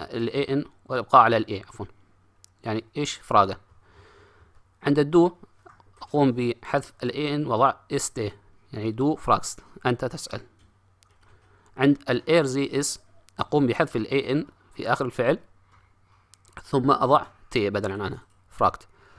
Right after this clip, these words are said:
في الفير أو نحن يبقى تصريف الفعل كما هو بالشكل الأساسي، يعني فير لا أغير فيه شيئا، يعني فير فراغن، نحن نسأل. اير فراغت، اير وإير زي اس،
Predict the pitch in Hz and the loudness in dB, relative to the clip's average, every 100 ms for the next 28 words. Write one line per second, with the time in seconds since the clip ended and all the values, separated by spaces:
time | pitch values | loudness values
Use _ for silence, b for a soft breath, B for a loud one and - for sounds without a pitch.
0 | b b b b b b _ - 139 139 | b b b b b b _ -6 0 0
1 | - - _ - 139 123 139 143 - B | -2 -16 _ -10 -4 -2 0 -2 -4 B
2 | B B B - - 123 113 117 - 127 | B B B -20 -4 0 0 -2 0 0
3 | - 135 175 - - - _ - - - | 2 2 0 -4 -16 -20 _ -20 -16 0
4 | 147 - 139 - - - - 120 - 139 | 0 6 6 6 -2 -20 -6 -4 0 0
5 | 127 139 143 208 - 147 135 110 123 143 | 0 0 0 -2 -2 2 2 2 -2 -6
6 | _ - 143 127 117 110 107 135 - - | _ -6 -4 -2 -2 0 -2 -4 -10 -10
7 | 98 120 - - - 117 135 143 - 139 | -4 -4 -4 -10 -8 -2 2 0 0 2
8 | 120 120 110 107 98 110 110 - _ _ | 4 2 0 -2 -4 -4 -6 -10 _ _
9 | _ _ 107 107 117 135 143 - - 95 | _ _ -6 -4 0 2 0 -2 0 0
10 | 90 - - _ _ 139 123 123 101 - | 0 -8 -18 _ _ 0 2 0 0 -6
11 | - B B B B B B B B B | -14 B B B B B B B B B
12 | - 139 151 - 127 131 - - - - | -2 0 0 0 2 2 0 -16 -20 -20
13 | - - - b b b b - 156 156 | -20 -20 -20 b b b b 0 6 6
14 | 127 127 143 127 131 131 151 - | 6 2 2 0 0 0 0 -2